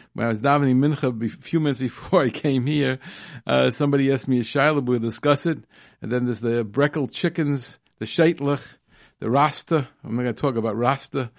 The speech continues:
You don't know what that is yet. Uh, fourteen hundred dollar crocodile skin kippah. Um, we'll talk, uh, hopefully about P-, Phoenicia and, uh, what's going on with the Rabbanut in Eretz Israel,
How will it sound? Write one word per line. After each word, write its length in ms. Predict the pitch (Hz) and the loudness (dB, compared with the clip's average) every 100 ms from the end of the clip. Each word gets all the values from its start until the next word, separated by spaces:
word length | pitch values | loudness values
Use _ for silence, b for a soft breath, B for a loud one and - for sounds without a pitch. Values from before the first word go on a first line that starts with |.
| b - | b -6
You 100 | 135 | -2
don't 100 | 123 | 0
know 100 | 117 | -2
what 140 | 113 | -2
that 160 | 117 120 | -2 0
is 200 | 127 113 | 0 0
yet. 320 | 127 135 - B B B B | -2 -2 -8 B B B B
Uh, 220 | - 113 110 | -6 -4 -4
fourteen 480 | - 165 156 156 | 0 0 2 0
hundred 300 | 131 147 143 | 2 0 0
dollar 280 | 131 131 131 | 2 2 0
crocodile 880 | - 147 127 135 120 123 127 127 120 | -2 0 0 -2 -2 0 2 0 -4
skin 560 | - - 127 127 120 104 b - | -10 -8 -2 0 0 -4 b -10
kippah. 460 | - 135 143 135 - b b b b b b b - | -6 -2 -2 -2 -6 b b b b b b b -8
Um, 460 | 107 107 107 120 - - | -6 -4 -4 -8 -12 -10
we'll 160 | 113 113 | -8 -6
talk, 300 | 147 135 127 | -2 -2 0
uh, 120 | 117 | 0
hopefully 380 | 135 - 131 127 | -2 -2 -2 0
about 240 | 113 - | -2 -2
P-, 140 | 135 - | -6 -6
Phoenicia 720 | - 123 151 - 185 175 160 b b b b - | -4 0 0 0 0 -2 -4 b b b b -10
and, 440 | 110 120 123 120 | -6 -4 -2 -2
uh, 340 | 123 120 120 | -2 0 -2
what's 260 | 113 120 - | -2 -6 -4
going 180 | 139 135 | -2 0
on 160 | 135 | 0
with 100 | 127 | 0
the 60 | 123 | -2
Rabbanut 460 | 120 113 127 143 123 | -2 0 0 0 0
in 60 | |
Eretz 200 | 135 120 | -2 -4
Israel, 560 | 107 - 143 131 113 | -8 -2 0 2 0